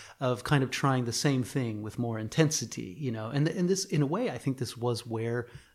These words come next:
the party was through the period that we've monitored as a, as a project with the magazines and newspapers I'm mentioning, with the kind of birth of the internet, the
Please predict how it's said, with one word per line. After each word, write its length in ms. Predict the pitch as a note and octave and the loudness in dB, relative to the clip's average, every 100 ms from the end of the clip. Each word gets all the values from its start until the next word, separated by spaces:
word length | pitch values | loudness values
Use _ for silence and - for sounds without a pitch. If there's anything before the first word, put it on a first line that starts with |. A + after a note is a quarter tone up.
| - | -16
the 60 | |
party 320 | - A#2 A2 B2 | -8 -4 -2 -2
was 480 | F3 A#3+ C#3 G#2+ | 0 0 0 -2
through 320 | - D#3+ F3+ F3+ | -4 0 2 2
the 100 | D3+ | 0
period 460 | - C#3 C3 B2 | 0 2 2 0
that 80 | A#2+ | -2
we've 220 | A#2 A2+ | -6 -4
monitored 580 | A2+ A2+ C3+ B2+ A2+ G2+ | -2 0 0 0 -2 -6
as 200 | A#2 G#2 | -8 -8
a, 300 | A2 G#2+ G#2 A#2+ | -8 -10 -12 -14
as 160 | A2 | -12
a 40 | A2 | -8
project 640 | - D3+ F3+ - G#2 - - - - - | 2 2 2 -2 -6 -10 -20 -20 -10 -6
with 240 | A2 - | -6 -6
the 100 | - G#2+ | -12 -6
magazines 500 | G#2+ A2 G#2+ A2 G#2 | -6 -4 -4 -6 -6
and 140 | G#2+ | 0
newspapers 520 | C#3+ D3+ D3 C#3+ C#3+ | 0 4 4 4 4
I'm 120 | B2+ | 0
mentioning, 420 | B2 C3 - C3+ A#2+ | 0 -2 -2 -2 -4
with 240 | G#2+ - | -6 -8
the 200 | G#2+ G2+ | -8 -8
kind 180 | - G#2 | -8 -8
of 100 | G2+ | -4
birth 280 | A#2+ C3 B2+ | 0 0 0
of 80 | C3 | -2
the 180 | C3 B2+ | -2 0
internet, 460 | C3 B2+ B2+ B2+ - | -2 -2 -4 -6 -12
the 160 | A2 | -12